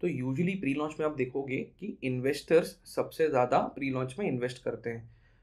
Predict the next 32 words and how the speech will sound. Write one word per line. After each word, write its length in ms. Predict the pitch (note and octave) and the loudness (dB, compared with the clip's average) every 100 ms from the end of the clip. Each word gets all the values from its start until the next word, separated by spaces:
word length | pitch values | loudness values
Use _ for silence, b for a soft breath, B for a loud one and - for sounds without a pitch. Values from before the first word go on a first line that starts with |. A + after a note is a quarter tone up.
| b - | b 0
क्यों? 80 | A3 | 0
क्योंकि 380 | A#3 G#3 G#3+ - - | 0 0 0 -2 0
end 220 | C#3+ F3+ | 0 2
users 440 | F#3+ E3 D#3 F#3+ - | 2 4 4 4 -4
इतनी 240 | C3+ - F#3 | -8 -4 -2
जल्दी 320 | C3 B2+ C3 B2+ | 2 2 0 -2
decide 420 | B2+ B2+ C#3 C3+ | -2 0 0 0
नहीं 140 | C3 | 0
कर 120 | A#2+ A2 | -2 -2
पाते, 320 | A2+ A2 G#2+ - _ _ - | -4 -4 -6 -8 _ _ -4
क्योंकि 160 | F#3+ G#3 | -2 2
project 380 | - C3 E3 - | 2 2 0 4
की 80 | |
आपको 260 | F#3 E3 G#3 | 4 4 0
बहुत 320 | C3+ C3+ D#3+ | 0 0 2
सारी 140 | E3+ F3+ | 2 2
चीज़ें 280 | D3 F#3 G3+ | 2 2 4
पता 220 | C3+ C3+ | 2 2
ही 180 | C#3 E3+ | 2 2
नहीं 300 | D#3 D3+ D3+ | 2 0 -2
है 100 | C#3+ | -4
अभी 160 | C3+ | -4
प्री 160 | C#3 C3+ | -4 -2
लॉन्च 220 | B2+ B2 | 0 -2
stage 240 | C3 C3+ - | -4 -6 -2
पे। 260 | B2+ C3 b b b b | -2 -2 b b b b
तो 60 | F#3 - | -4 0
end 180 | D3+ F#3 | 0 2
user 220 | F#3+ G3 | 4 4
are 140 | G#3+ G3+ | 4 2
not 280 | C#3+ F3 D#3+ | 2 2 2
usually 340 | D3+ D3+ F#3 | 0 0 2